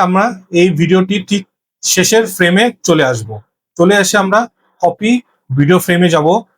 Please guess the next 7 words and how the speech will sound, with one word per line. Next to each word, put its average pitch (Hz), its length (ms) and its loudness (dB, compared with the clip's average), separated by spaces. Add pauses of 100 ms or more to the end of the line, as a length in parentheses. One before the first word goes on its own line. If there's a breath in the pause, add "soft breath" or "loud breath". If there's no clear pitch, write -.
(280)
এবং 151 160 2 (1300)
আবার 180 220 0 (180)
ইমাজিন 190 340 0 (800)
সেকশনে 190 460 0 (160)
এসে 185 200 0 (560)
আমরা 151 240 0 (840)
ফ্রেমটি 170 360 0